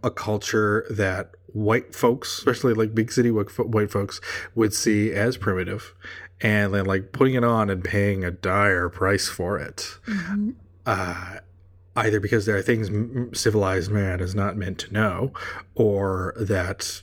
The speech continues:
Speaker 1: other cultures are just evil. And so I took it as a story about that.
Speaker 2: Definitely,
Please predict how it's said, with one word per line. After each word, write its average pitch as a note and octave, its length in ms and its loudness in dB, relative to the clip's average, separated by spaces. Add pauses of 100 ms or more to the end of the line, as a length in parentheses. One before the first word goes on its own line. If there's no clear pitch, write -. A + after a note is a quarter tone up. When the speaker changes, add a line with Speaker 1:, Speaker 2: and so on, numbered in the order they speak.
(100)
Speaker 1:
other G#2+ 180 2
cultures F#2+ 480 -2
are G2 80 -2
just F2+ 240 -10
evil. A#2 560 -2 (640)
And A2 380 2
so G#2 720 2 (360)
I C3 100 4
took D3+ 180 4
it D3 100 6
as A2+ 140 0
a G#2+ 40 0
story G#2 460 4
about F#2 360 -2
that. G2 420 2
Speaker 2:
Definitely, F#3 640 -2